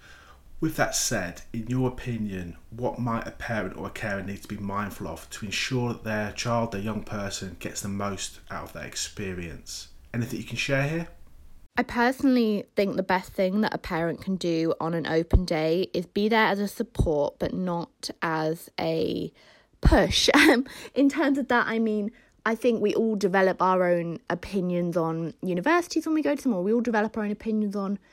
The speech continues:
Speaker 2: everything in life. And I think that's absolutely great as a parent to have an opinion on how, what you think of the university and how it could benefit your child. But I think what's really important is keeping your child's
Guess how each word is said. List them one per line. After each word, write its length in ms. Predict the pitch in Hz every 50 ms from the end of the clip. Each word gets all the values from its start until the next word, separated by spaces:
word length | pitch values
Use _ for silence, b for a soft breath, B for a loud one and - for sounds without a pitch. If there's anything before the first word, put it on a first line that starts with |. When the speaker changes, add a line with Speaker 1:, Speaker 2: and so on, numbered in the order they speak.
| b b b
Speaker 2:
everything 480 | b 330 330 381 381 349 - 202 175 165
in 120 | 156 165
life. 300 | 165 156 156 156 165 -
And 100 | - -
I 100 | 185 202
think 300 | 220 - 254 233 220 - - -
that's 340 | - 208 190 - - - - -
absolutely 540 | - 190 - - - 226 196 170 - - 175
great 420 | 180 - 190 180 165 165 165 - -
as 140 | - 202 180
a 40 | 170
parent 380 | - - 208 180 170 165 -
to 60 | -
have 240 | - - - 240 240
an 60 | 247
opinion 600 | 220 190 - - 214 196 196 190 180 170 170 170 - B B B B B B B B B - -
on 420 | 185 190 185 180 180 180 175 170 - _ _ _ - 196 196 196 190 185
how, 260 | 196 - - 233 220 220
what 300 | 202 - 220 269 - -
you 120 | 208 226
think 200 | - - 240 220
of 80 | 226 226
the 80 | -
university 640 | 214 214 202 214 208 214 208 - - - 214 208 196
and 140 | 180 165 202
how 160 | 185 214 196 190
it 80 | -
could 100 | - 208
benefit 360 | 196 196 190 202 196 - 190 -
your 100 | - 185
child. 380 | - - 196 185 175 175 175
But 80 | - -
I 40 | 190
think 240 | - 233 214 -
what's 220 | - 196 185 - - _
really 260 | - 202 202 202 202 196
important 560 | 190 196 - - 202 175 - 160 170 - -
is 260 | 160 170 165 165 - B B B B B B B _
keeping 560 | - - - 240 240 214 - - 220 190 196 190
your 180 | 190 190 180
child's 920 | 180 180 - - 196 196 196 196 196 190 180 170 160 165 - - - -